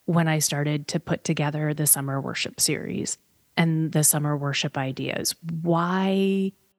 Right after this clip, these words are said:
after this many years of ministry, did the Spirit suddenly say, "Hey, give this a try"?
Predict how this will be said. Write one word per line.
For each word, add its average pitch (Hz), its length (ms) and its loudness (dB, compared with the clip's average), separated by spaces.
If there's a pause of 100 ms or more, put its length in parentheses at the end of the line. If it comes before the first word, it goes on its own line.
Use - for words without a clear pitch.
(140)
after 156 800 0
this 170 840 0
many 170 340 4
years 147 460 0
of 139 120 -4
ministry, 139 920 -2 (1400)
did 165 180 2
the 165 80 4
Spirit 160 480 2
suddenly 160 360 2
say, 147 260 0
"Hey, - 580 -2 (320)
give 240 200 4
this 202 220 4
a 170 60 0
try"? - 560 -4